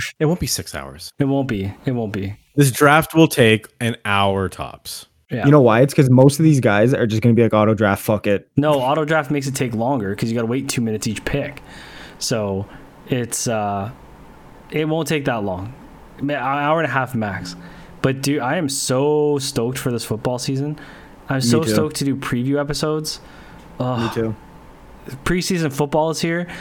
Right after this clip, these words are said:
Speaker 2: The Jets smashed the Panthers twenty-seven nothing. It's meaningless,
Speaker 3: Let's not
Speaker 2: but it
Speaker 3: let
Speaker 2: still feels good.
Speaker 3: Yeah, I was gonna say, let's not get boners on preseason football, okay?
Speaker 2: Uh, I just like seeing the numbers, twenty-seven and zero.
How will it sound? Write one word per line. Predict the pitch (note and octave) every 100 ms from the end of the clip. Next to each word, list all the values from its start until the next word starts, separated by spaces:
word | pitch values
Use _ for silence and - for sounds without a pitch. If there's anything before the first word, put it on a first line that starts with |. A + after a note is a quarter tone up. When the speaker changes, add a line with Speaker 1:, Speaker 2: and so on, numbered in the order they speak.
| -
Speaker 2:
The | C#3+
Jets | C3 D3 C#3+
smashed | - - A#2+ C3+ C#3+ -
the | C#3
Panthers | B2 B2 C#3+ C#3+ C#3
twenty-seven | C3+ B2 C3 B2 A2
nothing. | G2+ A#2+ C3+ C#3 - -
It's | D#3 C3
meaningless, | A#2+ C3+ D3+ F3+
Speaker 3:
Let's |
not |
Speaker 2:
but | F3+
it | E3+
Speaker 3:
let | E3+
Speaker 2:
still | C#3
feels | C#3 C#3 A#2
good. | A2+ A#2+
Speaker 3:
Yeah, | B2+ - - - - - -
I | C#3+
was | C3
gonna | D3+
say, | C3+
let's | A#2+ C3
not | E3+ E3
get | E3+ C#3
boners | B2+ B2+ A#2+ A#2
on | A2+
preseason | - A#2 A2+ G#2 G#2+
football, | G#2 F#2+ F#2 F2+
okay? | F#2+ C3 G#2
Speaker 2:
Uh, | A2 C#3 - - -
I | D3
just | F3
like | F3 C#3
seeing | E3 D#3 C3
the |
numbers, | A#2 A#2+ G#2+ F#2
twenty-seven | - C3 B2+ B2+ B2+ A2+
and | G2
zero. | G2 G#2 F2+